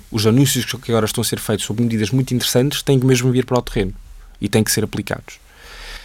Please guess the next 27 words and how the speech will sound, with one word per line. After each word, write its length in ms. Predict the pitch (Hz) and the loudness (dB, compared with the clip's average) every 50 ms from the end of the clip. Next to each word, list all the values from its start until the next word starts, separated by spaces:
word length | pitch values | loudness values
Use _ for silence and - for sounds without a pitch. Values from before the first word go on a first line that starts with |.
| - - _ _ _ _ _ _ | -20 -20 _ _ _ _ _ _
Depois, 480 | - - - 165 196 220 208 - - - - | -8 2 4 6 6 6 4 -2 -6 -4 -2
eh, 240 | 151 135 135 135 135 | 2 4 4 4 2
temos 340 | 135 147 143 147 139 139 | 2 2 0 2 0 -2
que 340 | - - - 147 135 135 135 - | -6 -4 0 2 2 2 2 2
olhar 460 | 135 131 127 127 131 127 123 120 113 113 113 107 - - _ _ | 2 2 4 4 4 4 4 2 0 -2 -4 -6 -8 -12 _ _
<clears throat> 360 | - - - 180 156 147 135 | -2 0 2 2 0 -2 -4
para 120 | 147 135 | -2 -2
os 100 | 120 - | -2 -2
serviços 320 | - 123 113 131 127 - - | -2 -2 -2 -2 -2 -4 -4
públicos, 600 | - 151 156 156 165 160 - - - - - - _ _ - _ _ _ _ _ _ _ _ _ _ - | -2 -4 -2 -2 -4 -6 -8 -12 -16 -18 -18 -20 _ _ -20 _ _ _ _ _ _ _ _ _ _ -2
não 220 | 143 139 151 151 147 | 2 2 2 2 0
como 200 | 139 139 131 131 | -2 -2 -2 0
uma 140 | 127 127 131 | 0 0 -2
despesa 380 | - - - 151 143 135 135 | -2 -4 -2 0 0 0 -2
e 20 | 131 | -2
como 160 | 139 131 127 | -2 -4 -4
investimento, 640 | 120 - - - - 113 104 98 95 - - - _ _ _ _ - - | -4 -6 -8 -10 -8 -8 -8 -8 -8 -12 -20 -20 _ _ _ _ -16 -12
no 140 | 123 117 113 | -10 -10 -4
próximo, 320 | - 120 110 - - 113 | -2 -2 -2 -2 -4 -4
já 100 | 123 120 | -4 -4
no 80 | 117 104 | -4 -4
próximo 280 | - 113 - - 113 | -4 -4 -4 -4 -6
Orçamento 320 | 107 - - - 113 104 101 | -8 -8 -10 -12 -12 -12 -12
de 80 | - | -12
Estado. 240 | - - - - - _ _ _ _ _ _ _ - - - - _ _ _ | -12 -12 -12 -12 -14 _ _ _ _ _ _ _ -20 -20 -20 -20 _ _ _
Eh, 340 | - 113 110 107 107 104 104 - | -6 -2 0 2 2 0 0 0
aumentar 560 | - 110 110 113 110 107 123 120 117 113 107 | 0 0 0 0 0 0 2 2 2 2 0